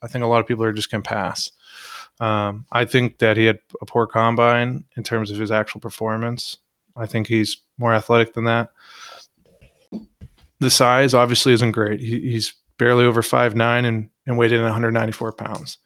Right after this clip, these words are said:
He's a smaller back, no doubt about it. Um, I think where he's gonna make his money is certainly as a pass catcher. Um, not only do I think he's the best pass protection running back in this draft, uh,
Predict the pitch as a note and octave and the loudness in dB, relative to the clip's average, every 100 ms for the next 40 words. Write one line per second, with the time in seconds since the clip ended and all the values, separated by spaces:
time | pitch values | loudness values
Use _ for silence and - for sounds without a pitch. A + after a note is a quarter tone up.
0 | - - - - _ - C#3 A2+ - C3+ | -20 -20 -20 -20 _ -4 -2 0 2 4
1 | C3 A#2+ C#3+ A#2 - B2 B2 A#2 A2+ A#2 | 4 2 0 -2 -4 -4 -2 -2 0 0
2 | A#2 G#2+ - - C3+ A#2 A2 A2+ B2+ B2 | 0 -4 -10 -8 -4 -2 -4 -4 -2 0
3 | C#3+ C3 C#3 C3 C3 B2 A#2+ B2 A2+ - | 2 4 4 6 4 4 2 0 -2 0
4 | B2+ D#3 B2+ A2+ A2 - - B2 A#2+ G#2+ | 2 2 2 0 -4 -6 -6 -4 -2 -4
5 | G#2+ A#2 A#2 - - G#2 B2 A2+ - _ | -4 -2 -2 -4 -10 -12 -14 -16 -20 _
6 | _ - A#2+ A2 G#2+ A2 A2+ B2+ A#2+ C3+ | _ -12 -8 -6 -6 -10 -10 -2 2 2
7 | C3 B2+ B2 A2+ B2 A2 A2 A2 G2+ A2+ | 2 2 2 0 -2 -4 -6 -6 0 0
8 | A2+ - A#2 A#2+ - - - A#2 - A2+ | 0 -4 -2 -2 -4 -12 -8 -6 -2 -4
9 | - A2 A2 A2+ A2+ A2+ A2+ A2 G2+ - | -4 -4 -2 0 0 -2 -2 -4 -4 -10
10 | _ - G#2+ A2+ D3+ - _ _ _ _ | _ -4 -2 0 -4 -8 _ _ _ _
11 | _ _ _ - A2+ G#2+ | _ _ _ -2 0 0